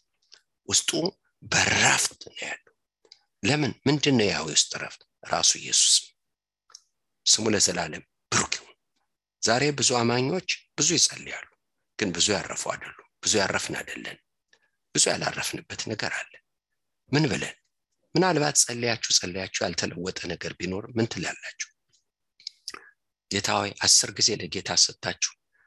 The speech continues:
ነገሩ ካለመቀየር የተነሳ ተመልሳችሁ የምታነሱት፣ አስር ጊዜ ለጌታችሁ ሰጥ-፣ ለጌታ ሰጥታችሁ ትንሽ ነገር ስትሰሙ የምትናወጡበት ነገር ሲመጣ ተመልሳችሁ እዛው የምትሆኑ ምን ትላላችሁ? ምን ይመስላል ህይወታችሁ?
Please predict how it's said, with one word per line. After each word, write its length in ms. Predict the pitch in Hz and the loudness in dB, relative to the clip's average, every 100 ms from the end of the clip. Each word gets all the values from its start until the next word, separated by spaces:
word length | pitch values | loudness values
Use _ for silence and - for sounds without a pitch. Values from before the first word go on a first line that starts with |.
| _ - | _ -6
ነገሩ 240 | 92 110 107 | -2 -2 -2
ካለመቀየር 680 | - 90 90 90 - 95 90 | -4 -4 -2 -6 -4 -4 -4
የተነሳ 400 | 82 85 90 - 101 | -6 -4 2 2 2
ተመልሳችሁ 640 | - 87 78 - 95 - | -6 -8 0 2 2 -4
የምታነሱት፣ 640 | - - 98 95 - - - _ _ _ - _ - | -6 -8 -10 -2 -2 -2 -8 _ _ _ -20 _ -4
አስር 240 | - - 95 | 2 2 2
ጊዜ 160 | 92 104 | 0 0
ለጌታችሁ 560 | 92 92 92 85 - 90 | -2 -10 -8 -8 0 0
ሰጥ-፣ 220 | - - - - - | 0 -4 -20 -20 -12
ለጌታ 300 | - 90 92 92 | -6 -4 -2 2
ሰጥታችሁ 460 | - - 92 - - | 0 0 -6 -4 -4
ትንሽ 240 | 95 85 - | 0 0 0
ነገር 240 | 87 101 | 0 2
ስትሰሙ 380 | - - - 101 | 4 4 2 0
የምትናወጡበት 960 | 92 92 - 92 92 90 95 - 95 - | -6 -6 -6 -4 -4 -4 -8 -8 -6 -6
ነገር 240 | 101 101 | -6 0
ሲመጣ 300 | - 101 104 104 98 - - _ | 0 2 -2 -4 -6 -10 -20 _
ተመልሳችሁ 600 | - 87 85 - 90 - | -2 0 2 2 0 -6
እዛው 220 | 98 - 82 | -2 -2 -2
የምትሆኑ 340 | - - 101 110 - - - | -4 -4 -4 -6 -14 -8 2
ምን 120 | 196 | 4
ትላላችሁ? 640 | 190 123 87 - - - - _ _ _ 185 | 4 0 -2 -8 -14 -12 -12 _ _ _ 4
ምን 100 | 202 | 6
ይመስላል 440 | 170 127 - - | 6 4 2 -6
ህይወታችሁ? 520 | - - - - - | -8 -10 -10 -10 -12